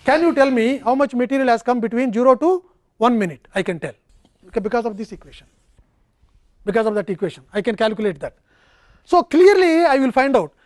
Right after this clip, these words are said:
and the same time if I take zero to one, uh, minute, zero to one minute I can calculate what is the fraction here.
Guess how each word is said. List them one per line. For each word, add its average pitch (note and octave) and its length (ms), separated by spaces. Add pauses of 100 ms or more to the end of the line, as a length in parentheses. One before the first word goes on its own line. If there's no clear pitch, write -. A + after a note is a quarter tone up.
(180)
and D#4 520 (140)
the A#3 160
same F4 400
time D4+ 420
if B3 160
I B3+ 120
take D4 360 (340)
zero D4 280
to C#4+ 100
one, C4 320
uh, F3+ 840
minute, G3+ 360 (880)
zero C#4 200
to C#4+ 100
one C#4 160
minute D#4+ 160
I C#4+ 80
can C4 140
calculate C4+ 380
what A#3 180
is A3+ 40
the G#3+ 100
fraction G#3 300
here. D3+ 240